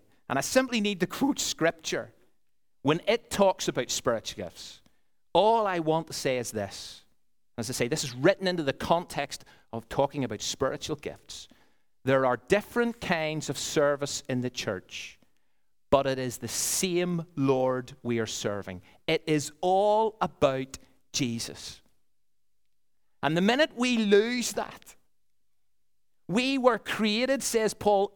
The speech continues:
in Christ Jesus. The focus has got to stay on Jesus. We've got to keep him at the center of our lives, at the center of this church. And therefore, rather than allow these kind of issues to distract and divide,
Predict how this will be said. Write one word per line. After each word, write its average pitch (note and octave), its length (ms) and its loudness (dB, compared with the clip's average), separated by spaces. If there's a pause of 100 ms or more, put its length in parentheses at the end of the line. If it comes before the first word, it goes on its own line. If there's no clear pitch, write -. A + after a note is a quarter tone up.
in A#3 480 0
Christ G#3+ 640 -2
Jesus. G#3 840 -6 (1700)
The F3 100 4
focus B3 520 2
has F#3 120 -2
got G3 220 2
to G3 100 0
stay F#3 400 -2
on F3+ 160 0
Jesus. F3 400 -2
We've F#3+ 140 2
got A#3 140 4
to A#3+ 80 0
keep - 260 -4
him G3 160 0
at F3+ 80 0
the D#3+ 80 0
center F3+ 340 0
of C#3+ 60 4
our C#3+ 100 6
lives, F#3+ 380 0
at - 80 -18
the - 60 -6
center G3+ 340 0
of C#3+ 80 -2
this D3 180 0
church. - 520 -2 (300)
And E3+ 120 2
therefore, F3+ 280 4
rather A3+ 360 4
than G3+ 120 4
allow F3 280 4
these F#3 260 0
kind F#3+ 480 -2
of - 180 -2
issues F#3+ 380 -2
to D#3 120 -2
distract - 520 -2
and E3 100 0
divide, D#3 420 0